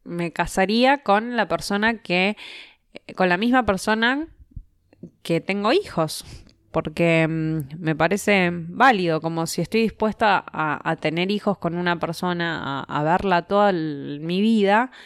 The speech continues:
em, ¿por qué no casarme? Aunque termine separándome o lo que sea, sé que en un momento, eh, o sea, sé que voy a seguir vinculada, ¿me entendés?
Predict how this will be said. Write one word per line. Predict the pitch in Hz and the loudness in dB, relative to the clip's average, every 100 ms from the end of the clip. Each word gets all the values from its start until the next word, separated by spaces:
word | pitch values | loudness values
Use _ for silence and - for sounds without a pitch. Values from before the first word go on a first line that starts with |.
| - - - _ _ _ | -20 -20 -20 _ _ _
em, | 165 165 156 151 147 147 151 151 | -6 -6 -6 -6 -8 -8 -12 -10
¿por | 165 - | -8 -4
qué | 185 | -2
no | 196 180 | 0 0
casarme? | 175 - 262 185 165 - _ - _ | 0 2 2 2 -4 -6 _ -20 _
Aunque | 175 180 175 165 | 2 2 0 0
termine | 160 180 208 208 190 185 175 - - - _ _ - | 0 2 2 2 2 0 -2 -8 -20 -20 _ _ -8
separándome | - 156 160 175 190 190 185 208 214 | -4 0 4 4 2 0 2 2 4
o | 190 | 2
lo | 170 | 2
que | 165 | -2
sea, | 156 - 240 247 | -2 2 4 2
sé | 202 165 | 0 -2
que | 185 | 0
en | 175 175 | 0 0
un | 180 | 0
momento, | 175 175 180 190 208 170 151 143 - - - | 0 0 -2 0 0 0 -4 -8 -14 -20 -16
eh, | - 147 139 139 139 139 120 - _ _ _ _ _ _ | -12 -12 -10 -12 -12 -14 -16 -20 _ _ _ _ _ _
o | 156 | -6
sea, | - 185 | -4 -2
sé | - | -2
que | 247 | 4
voy | 220 | 4
a | 185 | 4
seguir | 226 208 214 240 | 4 2 4 4
vinculada, | 202 175 170 220 269 175 160 | 2 0 2 6 6 4 0
¿me | 160 | -6
entendés? | 156 170 214 339 | -8 -2 -2 -2